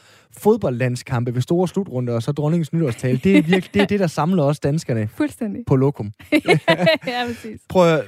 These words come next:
Speaker 1: vi har, øh, ikke så forfærdeligt meget, øh, tilbage. Jeg skal selv, øh, ud og tisse nu. Det lover jeg,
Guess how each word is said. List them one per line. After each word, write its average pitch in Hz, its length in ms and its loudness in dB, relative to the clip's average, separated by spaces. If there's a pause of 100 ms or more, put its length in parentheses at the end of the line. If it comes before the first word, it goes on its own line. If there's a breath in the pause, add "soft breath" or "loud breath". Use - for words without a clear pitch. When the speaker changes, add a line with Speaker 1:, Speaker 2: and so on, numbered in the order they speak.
(100)
Speaker 1:
vi 170 120 -2
har, 143 300 2
øh, 139 60 2
ikke 139 280 2
så 147 100 -2
forfærdeligt 139 420 0
meget, 131 440 0
øh, 120 80 -2
tilbage. 139 340 0
Jeg 147 100 0
skal - 140 -8
selv, 160 240 0
øh, 120 300 0
ud 151 140 2
og 127 80 0
tisse 170 280 -2
nu. 151 80 2
Det 147 100 0
lover 151 260 2
jeg, 120 160 -2